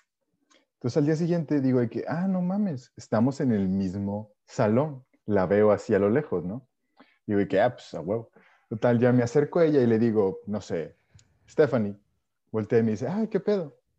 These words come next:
Total, pues, yo acostumbrado a las costumbres mexicanas. Ella estaba sentada, o sea, peor tantito. Ella estaba sentada. Entonces, pues, yo me acerco, <laughs> güey.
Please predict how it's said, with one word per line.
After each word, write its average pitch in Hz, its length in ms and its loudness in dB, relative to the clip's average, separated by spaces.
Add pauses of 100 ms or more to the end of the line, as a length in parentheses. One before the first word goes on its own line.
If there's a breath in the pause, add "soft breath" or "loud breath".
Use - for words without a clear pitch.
(320)
Total, 120 360 0
pues, 90 140 -6
yo 98 180 0
acostumbrado 90 680 -4
a 90 60 -4
las 87 160 -10
costumbres 95 400 -8
mexicanas. 131 460 -8 (600)
Ella 131 120 4
estaba 220 240 2
sentada, 85 800 -6
o - 20 -20
sea, - 120 -12 (420)
peor 95 240 -4
tantito. 110 480 -12 (100)
Ella 117 100 -4
estaba 220 200 0
sentada. 82 520 -8 (640)
Entonces, 131 320 -2
pues, 160 160 -2
yo 165 260 4
me 123 140 2
acerco, 180 560 0
<laughs> 117 160 4
güey. 127 320 2